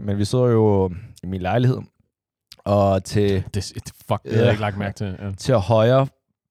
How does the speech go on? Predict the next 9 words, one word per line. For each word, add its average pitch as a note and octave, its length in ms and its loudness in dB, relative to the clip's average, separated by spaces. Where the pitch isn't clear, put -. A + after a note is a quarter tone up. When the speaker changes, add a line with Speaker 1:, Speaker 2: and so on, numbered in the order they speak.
Speaker 1:
bag C3 260 0
nogle A2+ 260 -2
af G#2+ 80 0
de A2 120 0
her, G2+ 440 2
øh, F#2+ 340 -4
virkelig G#2 640 -4
dyre G#2 260 4
lydmure, G#2+ 600 0